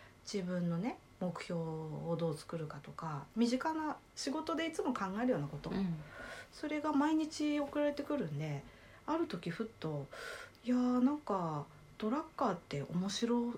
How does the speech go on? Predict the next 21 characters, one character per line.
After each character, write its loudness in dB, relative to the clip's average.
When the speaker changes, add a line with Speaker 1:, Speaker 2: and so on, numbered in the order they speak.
Speaker 1:
い -4
ん 2
だ -2
な」 0
っ -10
て、 -12
「そ -4
う -2
い -6
え 2
ば 2
昔 -4
に 2
読 4
ん 0
だ -4
な」 -12
み -20
た -14
い -16
な -16